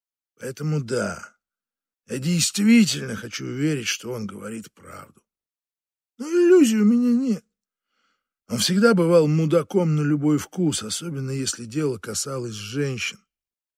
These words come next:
Я, а, я рассматривал вероятность того, что он мне баки заколачивал.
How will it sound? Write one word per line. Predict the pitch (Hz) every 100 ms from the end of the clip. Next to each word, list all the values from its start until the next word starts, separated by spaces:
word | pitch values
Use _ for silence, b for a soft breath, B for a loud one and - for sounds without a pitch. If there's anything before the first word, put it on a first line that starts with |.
| _ _
Я, | 180 196 151 113 95
а, | 107 151 175 175
я | 131 107
рассматривал | 101 123 - 180 202 214 190 220 196
вероятность | 156 151 143 143 - 131 117
того, | - 123 131 156
что | - 135
он | 135 131
мне | 135
баки | 127 104 135 113 - 101
заколачивал. | 92 98 107 113 101 85 - _